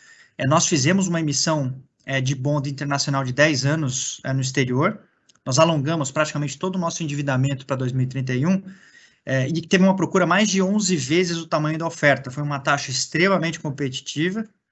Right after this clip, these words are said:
É, então, nós já estávamos conversando com as agências de rating de uma forma bastante regular, ah, e eles têm reconhecido, né, o nosso reiterado perfil de geração de caixa,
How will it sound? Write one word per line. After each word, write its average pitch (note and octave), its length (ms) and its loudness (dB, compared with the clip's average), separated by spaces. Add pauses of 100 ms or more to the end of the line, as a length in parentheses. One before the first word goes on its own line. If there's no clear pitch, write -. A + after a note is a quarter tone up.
(300)
É, C3 120 -2
então, C3+ 260 0
nós F3 420 0
já D#3+ 160 2
estávamos F3+ 560 2
conversando C#3+ 480 -6
com C3 120 -10
as C3+ 120 -6
agências C3 440 -6
de C3 100 -8
rating C#3+ 340 -6
de B2+ 60 -6
uma C3 80 -6
forma C#3+ 260 -4
bastante D3 460 -2
regular, C#3 580 0 (520)
ah, B2+ 120 0
e D3 60 4
eles E3+ 180 4
têm F#3+ 140 6
reconhecido, F3 760 0
né, D3 180 0
o D#3+ 80 -4
nosso D3+ 340 0
reiterado D#3+ 600 4
perfil D3+ 560 -8 (320)
de C#3 80 -6
geração C#3+ 400 -4
de B2+ 120 -6
caixa, C#3+ 520 -2